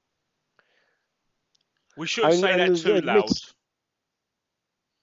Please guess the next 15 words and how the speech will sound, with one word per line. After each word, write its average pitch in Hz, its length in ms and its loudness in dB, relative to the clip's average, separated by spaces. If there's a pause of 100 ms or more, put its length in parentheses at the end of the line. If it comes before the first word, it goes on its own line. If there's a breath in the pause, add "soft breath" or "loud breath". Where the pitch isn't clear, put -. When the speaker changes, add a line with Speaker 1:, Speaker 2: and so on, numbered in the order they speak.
Speaker 1:
Hogan 156 280 -6
Speaker 2:
Yeah. 143 80 -8
Speaker 1:
will 139 60 -12
try 151 200 -6
and 135 100 -10
get 139 100 -6
his 120 140 -16
win 139 200 -12
back, 117 260 -10
like, 113 220 -12
next 135 440 -14
week 143 260 -12
in 104 120 -20
twenty 110 340 -18
twenty. 110 420 -18